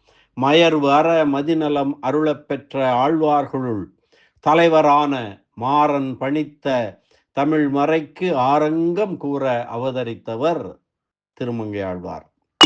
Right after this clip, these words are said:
ஆழ்வார்களுள் தலைவர் நம்மாழ்வார், அவர்தான் மாறன் எனப்படுவார். அவர் பணித்த தமிழ் மறைக்கு ஆறு அங்கம் கூற அவதரித்தவர் திருமங்கை ஆழ்வார். இந்த திருமங்கை ஆழ்வாரது பெருமையை கூறும்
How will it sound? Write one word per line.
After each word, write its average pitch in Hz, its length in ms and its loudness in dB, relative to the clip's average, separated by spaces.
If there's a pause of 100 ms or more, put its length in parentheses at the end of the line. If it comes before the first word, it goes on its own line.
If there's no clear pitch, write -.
(360)
ஆழ்வார்களுள் 127 960 0
தலைவர் 147 580 0
நம்மாழ்வார், 123 840 0
அவர்தான் 120 500 -4
மாறன் 113 420 -4
எனப்படுவார். 101 840 -10 (320)
அவர் 147 380 4
பணித்த 170 580 2
தமிழ் 160 400 2
மறைக்கு 127 760 -4
ஆறு 160 500 2
அங்கம் 160 440 -4
கூற 151 340 -4
அவதரித்தவர் 131 920 -8
திருமங்கை 101 480 -14
ஆழ்வார். 92 460 -14 (1300)
இந்த 131 240 2
திருமங்கை 143 520 4
ஆழ்வாரது 120 680 2
பெருமையை 123 600 -6
கூறும் 113 500 -8